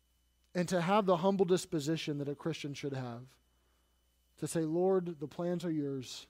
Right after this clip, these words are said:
the cosmos is yours." If you want to rip it up and destroy it and hijack my dreams and take it off script, I'm not asking for it.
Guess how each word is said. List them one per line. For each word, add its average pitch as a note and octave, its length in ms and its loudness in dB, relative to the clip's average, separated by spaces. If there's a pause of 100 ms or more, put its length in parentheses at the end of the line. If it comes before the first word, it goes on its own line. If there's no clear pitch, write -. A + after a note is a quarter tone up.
(220)
the C#3 80 -12
cosmos D3 640 -2
is A2 160 -12
yours." G#2 420 -14 (920)
If D#3 40 -4
you F#3 80 0
want G3+ 120 4
to F#3 60 2
rip F#3 240 2
it F3+ 100 4
up E3+ 300 2
and D3+ 80 -6
destroy E3 480 0
it D#3+ 280 2 (640)
and D3 160 -6
hijack E3 440 0
my D#3 160 -2
dreams C#3+ 400 -4
and D3 100 -6
take D#3 240 -6
it D3 80 -6
off C#3 160 -6
script, - 540 -8 (600)
I'm E3 60 -8
not F3 140 2
asking F#3+ 320 6
for F#2 260 -14
it. - 100 -20